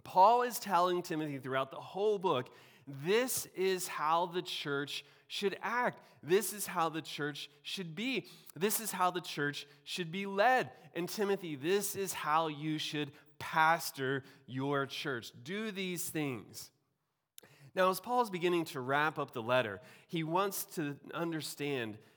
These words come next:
that the church needs to also understand these things. Now, if you think about a church context, you know, we have a lot of things that go on, but one of the key things that has to happen is the congregation has to have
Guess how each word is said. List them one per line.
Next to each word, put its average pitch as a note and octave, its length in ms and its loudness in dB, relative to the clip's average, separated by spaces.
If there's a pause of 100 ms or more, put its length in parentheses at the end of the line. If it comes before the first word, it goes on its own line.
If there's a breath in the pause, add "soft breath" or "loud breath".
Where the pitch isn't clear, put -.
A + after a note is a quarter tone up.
(100)
that C3+ 400 4
the C3 80 -4
church G3+ 760 2
needs D3+ 380 0
to C3 220 -4
also C#3 420 2
understand A#2+ 800 -4
these G#2 260 -8
things. - 600 -14 (640 soft breath)
Now, D#3 80 4
if E3+ 80 0
you F#3+ 60 -2
think A#3 140 0
about G#3+ 200 4
a D#3+ 40 -2
church E3+ 380 -4
context, E3 720 -4
you C3 60 -6
know, C3 100 -2
we C#3+ 100 0
have D3 120 -2
a D3 40 -4
lot E3 300 2
of G3+ 80 -12
things C#3 240 -6
that B2 120 -6
go B2 180 -4
on, B2+ 240 -2 (240 loud breath)
but E3+ 100 -4
one F#3+ 140 0
of F#3 80 -6
the F3+ 60 -2
key C4+ 360 -6
things D3 340 -4
that C3+ 100 -6
has D#3 340 -4
to C3 80 -8
happen C3+ 400 -4 (260 loud breath)
is D3+ 180 -2
the D3+ 120 -4
congregation E3+ 1200 -4 (280 loud breath)
has F#3 520 0
to E3 160 -8
have B2+ 480 0